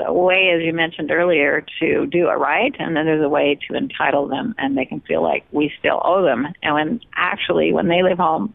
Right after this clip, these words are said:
they leave home. I mean, even if they've come back, they have to be, they have to be independent and can't depend on you. So, and of course, there are exceptions. There are always exceptions, but it really is interesting that as empty nest parents, there, we're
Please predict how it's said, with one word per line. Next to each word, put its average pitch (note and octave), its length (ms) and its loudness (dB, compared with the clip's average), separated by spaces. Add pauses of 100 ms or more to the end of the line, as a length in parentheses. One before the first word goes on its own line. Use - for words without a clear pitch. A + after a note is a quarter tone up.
they - 240 -2
leave F3 200 0
home. - 260 -4 (320)
I F#3 80 0
mean, G#3+ 100 2
even B3+ 220 2
if C4 120 2
they've A3 240 -2
come G3+ 140 -8
back, F#3 460 -2 (500)
they G3 220 0
have E3+ 240 -2 (160)
to - 100 -14
be, D#3+ 380 -2 (100)
they D#3+ 160 -4
have D#3+ 280 -4
to D3 60 -10
be D#3 200 -6
independent D3+ 580 -6
and - 420 -6 (100)
can't - 200 -2
depend C#3+ 340 -4
on C3+ 140 0
you. C3+ 240 2 (580)
So, G3 200 2
and G3 180 0
of F3+ 60 -8
course, A3 300 0
there D#3 180 2
are - 20 2
exceptions. C#3+ 560 -2
There C#3+ 160 2
are E3 40 4
always G#3 260 2
exceptions, C3+ 640 -6
but D3+ 240 -2 (160)
it - 160 0
really F#3+ 460 2
is D3+ 240 2 (120)
interesting D3 680 -4
that D3+ 260 0 (160)
as D3+ 220 0
empty F3 300 0
nest D#3 320 0
parents, D3+ 380 0 (140)
there, D#3 200 0 (160)
we're D3 140 -4